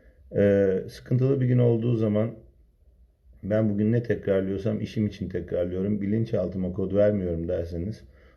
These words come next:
oradaki sıkıntıyı kopyalayıp özel hayatınıza yapıştırmamış olursunuz. Şimdi bu dilekler için de, istekler için de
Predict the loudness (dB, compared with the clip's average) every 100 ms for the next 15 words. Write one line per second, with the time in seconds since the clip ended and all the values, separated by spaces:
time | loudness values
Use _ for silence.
0 | _ 2 2 2 -4 -6 -6 -6 -6 -6
1 | -4 -2 0 0 2 0 -2 -2 2 2
2 | 2 0 -2 -2 -2 -2 -6 -8 -6 -6
3 | -8 -10 -14 -14 -18 -20 _ _ _ _
4 | -20 _ _ -2 2 2 2 2 4 4
5 | 4 2 0 0 0 0 -2 -2 -2 0
6 | -2 -2 -2 -4 -2 -2